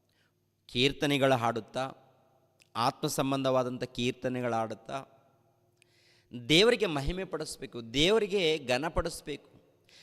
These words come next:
ಅದು ಯೇಸು ಕ್ರಿಸ್ತರ ನಾಮದಲ್ಲಿ, ಯೇಸು ಕ್ರಿಸ್ತರ ನಾಮದಲ್ಲಿ.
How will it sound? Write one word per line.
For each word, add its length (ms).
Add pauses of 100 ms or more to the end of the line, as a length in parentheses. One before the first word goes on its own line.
(120)
ಅದು 180
ಯೇಸು 420
ಕ್ರಿಸ್ತರ 460
ನಾಮದಲ್ಲಿ, 600 (2250)
ಯೇಸು 320
ಕ್ರಿಸ್ತರ 320
ನಾಮದಲ್ಲಿ. 540